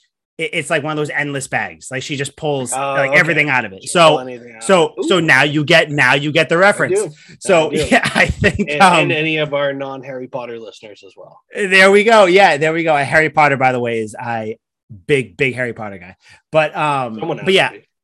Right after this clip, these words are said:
Speaker 1: I think, I think the, <laughs> I think the
Speaker 2: <laughs>
Speaker 1: Pats are, um, I,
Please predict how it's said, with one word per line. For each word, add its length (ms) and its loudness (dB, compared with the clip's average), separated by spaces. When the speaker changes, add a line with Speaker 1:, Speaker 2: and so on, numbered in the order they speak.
Speaker 1:
I 140 2
think, 320 -4
I 140 -2
think 320 0
the, 180 -6
<laughs> 520 -12
I 100 2
think 200 -2
the 120 0
Speaker 2:
<laughs> 60 -16
Speaker 1:
Pats 480 -2
are, 300 2
um, 340 -4
I, 180 -4